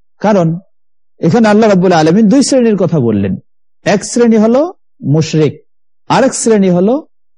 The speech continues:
মুমিন, তাওহীদের উপর যারা রয়েছে। তো যারা মুশরিক এরা কি করে?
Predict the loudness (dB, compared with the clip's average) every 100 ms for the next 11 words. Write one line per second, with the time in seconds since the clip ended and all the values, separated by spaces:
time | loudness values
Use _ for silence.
0 | -6 -2 0 2 2 0 -6 _ _ _
1 | -4 0 0 2 2 0 0 0 0 0
2 | 0 -2 -4 -16 -20 _ _ _ -4 0
3 | 2 2 0 0 0 0 -2 -14 _ _
4 | _ -2 0 2 0 0 2 0